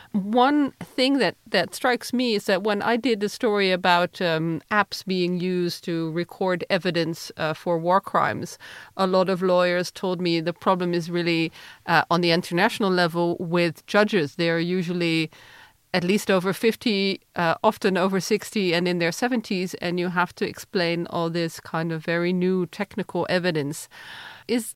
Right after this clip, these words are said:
that a real, a real problem with this kind of new evidence that the, the judges need to be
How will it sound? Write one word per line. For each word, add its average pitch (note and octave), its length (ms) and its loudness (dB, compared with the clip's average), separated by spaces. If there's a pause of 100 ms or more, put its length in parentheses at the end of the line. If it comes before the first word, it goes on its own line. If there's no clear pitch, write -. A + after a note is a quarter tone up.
(120)
that G3+ 360 4
a F#3 80 0
real, F#3+ 560 0
a F#3 140 -2
real F#3+ 260 -2
problem F4 380 2
with F3 100 0
this E3+ 160 -4
kind F3 200 -4
of E3 100 -8
new F#3+ 360 4
evidence F3+ 600 -4
that D#3+ 260 -2
the, E3+ 180 -6 (260)
the F3+ 100 -2
judges G#3+ 480 0
need F#3 260 0
to - 140 -6
be F#3 340 -4